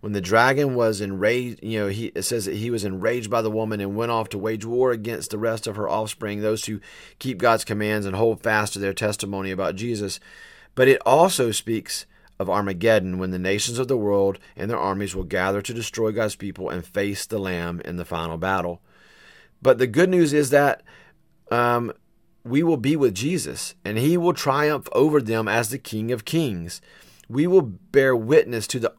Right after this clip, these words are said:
awesome power of our Savior as he shows the world that he is the King above all kings, and the enemy's time will come to an end. Verse fifteen, just,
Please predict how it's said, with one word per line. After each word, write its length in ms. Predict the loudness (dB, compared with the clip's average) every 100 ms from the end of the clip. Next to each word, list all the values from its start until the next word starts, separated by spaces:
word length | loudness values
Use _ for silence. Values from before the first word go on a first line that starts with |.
| 4
awesome 480 | 4 4 0 -2
power 400 | -2 2 4 4
of 100 | 4
our 140 | 4 2
Savior 500 | 4 2 2 -4 -8 -14 -20 -6
as 160 | -4
he 120 | 0 2
shows 420 | 4 6 4 2
the 100 | 0
world 320 | 4 6 6
that 160 | 2 -2
he 300 | -4 -4 -2
is 400 | 6 8 6 2
the 100 | -4
King 320 | -2 -4 0
above 300 | 2 4 4
all 300 | 6 6 4
kings, 540 | 0 -6 -4 -6 -8 -12 -20 -20 -20 -8
and 180 | -2 0
the 160 | 0 2
enemy's 540 | 4 4 4 2 -2 -10 -20 -12
time 460 | 0 4 6 4 2
will 180 | 2 2
come 420 | 2 2 2 0
to 200 | -4 -2
an 100 | -2
end. 460 | 0 0 -2 -6 -12 _ -20 -20 0
Verse 240 | 0 2
fifteen, 720 | 4 2 2 -2 -2 -4 -8 -10 _ _ -14
just, 480 | 4 8 10 8 -2